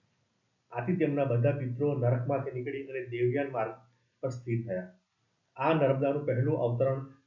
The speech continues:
આદિકલ્પના સતયુગમાં થયું હતું. બીજો અવતાર દક્ષ સાવરણી મન્વંતરમાં થયો અને ત્રીજો અવતાર રાજા પુરુરવા દ્વારા વૈષ્ણવ મન્વંતરમાં થયો છે.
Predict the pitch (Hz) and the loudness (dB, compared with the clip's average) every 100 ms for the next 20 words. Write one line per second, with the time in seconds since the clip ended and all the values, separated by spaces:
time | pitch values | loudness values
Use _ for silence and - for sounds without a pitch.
0 | - 127 135 170 - 135 135 139 123 117 | -4 0 2 2 2 0 0 -6 -6 -6
1 | 127 147 147 127 107 110 101 90 - _ | -4 -2 -2 -2 -4 -6 -6 -8 -14 _
2 | _ _ _ _ - 143 170 180 127 120 | _ _ _ _ -8 2 8 8 8 2
3 | 123 123 123 - - - - - - - | 0 -2 -4 -14 -20 -20 -20 -20 -20 -6
4 | 131 170 - 190 147 123 139 147 139 123 | 2 2 2 -2 0 0 0 -2 -4 -4
5 | 131 127 113 107 104 101 95 - _ _ | -4 -4 -4 -4 -6 -6 -8 -10 _ _
6 | _ - 131 123 123 139 151 156 131 127 | _ -10 -4 -4 -2 0 6 6 6 0
7 | 123 - - - 117 123 147 - 139 143 | -2 -2 -12 -6 2 4 6 4 0 -2
8 | 156 143 127 120 120 131 127 117 117 - | 2 2 2 4 4 2 0 -2 -2 -2
9 | 156 147 131 123 120 104 107 101 92 92 | -2 -4 -4 -2 -2 -4 -10 -12 -14 -14
10 | - | -18